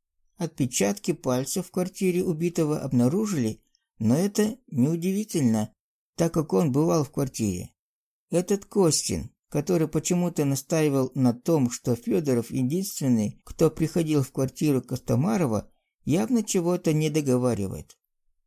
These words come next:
Костомаров торговал наркотиками. Уверен,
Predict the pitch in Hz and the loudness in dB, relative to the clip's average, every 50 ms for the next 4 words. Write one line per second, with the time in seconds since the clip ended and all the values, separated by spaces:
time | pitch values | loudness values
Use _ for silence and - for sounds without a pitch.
0 | _ _ _ _ - 151 - - - 160 165 185 208 208 202 185 - - - 143 | _ _ _ _ -4 -4 -2 0 0 2 2 2 2 0 0 -2 -2 -2 -2 -2
1 | 131 127 139 135 127 131 127 120 120 139 170 180 - - 190 190 190 - - 135 | 0 0 0 0 2 4 4 4 4 2 2 -2 -4 -2 -2 -2 -2 -2 -4 -4
2 | - 123 107 98 92 - - - _ _ _ _ _ _ - 131 127 123 147 196 | -2 -2 -2 -2 -4 -6 -10 -14 _ _ _ _ _ _ 0 0 2 2 2 2
3 | 226 202 180 135 110 - - | 2 2 2 2 2 0 -2